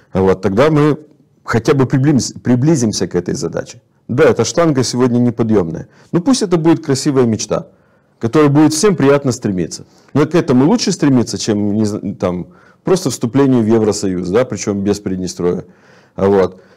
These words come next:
Или, или с Приднестровьем, как Бог даст. Вот. Это,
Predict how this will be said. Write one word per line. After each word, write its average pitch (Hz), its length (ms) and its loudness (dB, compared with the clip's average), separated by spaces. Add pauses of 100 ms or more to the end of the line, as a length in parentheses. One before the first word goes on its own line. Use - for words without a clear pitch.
(100)
Или, 131 480 4
или 147 260 4
с 107 60 -2
Приднестровьем, 101 560 -2
как 95 180 -4
Бог 90 220 0
даст. 80 240 -4 (340)
Вот. 101 380 0 (260)
Это, 196 220 0